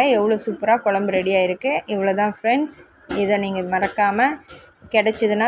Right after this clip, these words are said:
தலைக்கறி எப்பயுமே செஞ்சு பாருங்க. இதே போல ஒரு முறை செம்ம சூப்பரா சுவையா இருக்குங்க. ஒரு டைமே இந்த சட்டி காலி ஆயிடுங்க. அவ்வளோ சூப்பரான ஒரு ரெசிபி.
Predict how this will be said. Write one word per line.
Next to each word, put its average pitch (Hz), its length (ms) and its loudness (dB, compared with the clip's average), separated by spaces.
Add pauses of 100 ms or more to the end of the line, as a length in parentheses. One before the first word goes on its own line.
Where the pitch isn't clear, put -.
தலைக்கறி 202 420 0 (100)
எப்பயுமே 202 380 -4 (420)
செஞ்சு 220 360 -2 (100)
பாருங்க. 196 280 0 (100)
இதே 202 140 0 (100)
போல 190 200 2
ஒரு 190 220 2
முறை 220 180 0 (260)
செம்ம 208 380 -2
சூப்பரா 220 340 0 (160)
சுவையா 214 400 2
இருக்குங்க. 196 380 -4 (760)
ஒரு 214 180 4 (480)
டைமே 226 340 2 (100)
இந்த 220 120 0 (100)
சட்டி 208 240 0 (280)
காலி 196 220 6 (100)
ஆயிடுங்க. 185 360 0 (140)
அவ்வளோ 185 300 2
சூப்பரான 196 540 0
ஒரு 185 180 0
ரெசிபி. 202 400 -4